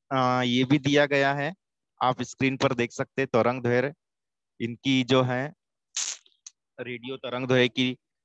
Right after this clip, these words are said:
लगभग बीस centimeter से अधिक होता है उसका जो wavelength है, और सूक्ष्म तरंगे जो है एमएम होता है, millimeter to centimeter तक होता है,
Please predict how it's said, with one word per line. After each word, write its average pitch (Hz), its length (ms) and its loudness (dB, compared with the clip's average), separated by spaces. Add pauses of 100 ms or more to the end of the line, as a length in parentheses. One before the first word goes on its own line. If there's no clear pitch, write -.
लगभग 120 340 -2
बीस 123 320 -6
centimeter 131 560 -2
से 123 200 0
अधिक 123 360 0
होता 120 240 0
है 127 200 -8 (540)
उसका 120 260 -6
जो 120 200 -2 (520)
wavelength 120 480 -2
है, 131 180 -6 (600)
और 113 480 4
सूक्ष्म 139 440 2
तरंगे 127 460 0
जो 131 200 2
है 127 200 -2 (160)
एमएम 135 340 0
होता 131 320 -2
है, 127 220 -6 (1120)
millimeter 135 600 -2
to 135 160 -2
centimeter 127 680 -4
तक 131 180 -4
होता 120 240 -2
है, 127 220 -8